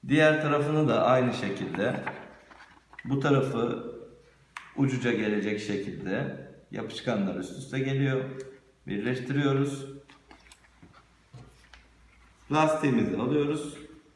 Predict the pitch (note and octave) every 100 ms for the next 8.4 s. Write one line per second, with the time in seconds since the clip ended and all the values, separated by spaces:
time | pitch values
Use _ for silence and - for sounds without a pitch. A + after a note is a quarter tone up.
0 | _ _ _ _ _ _ _ B2 E3 F3
1 | E3+ C3 A2 F#2+ G2 A2 A#2+ B2+ B2+ B2+
2 | B2 A#2 C3+ C3+ B2+ A2+ A2+ G#2+ G#2+ A2+
3 | A#2+ - - - - - _ _ _ _
4 | - F#2+ F#2 F#2 F#2 B2 B2 A#2+ A2+ A#2
5 | A#2 - A2+ A#2 A#2 A#2+ A2 G2 G2 G#2+
6 | A#2+ A#2+ B2+ C3 - A#2 A2+ G#2+ A2 G2+
7 | F#2+ F2 F2+ F#2 F#2+ G2 A#2+ C3+ C#3+ C#3
8 | C3+ - -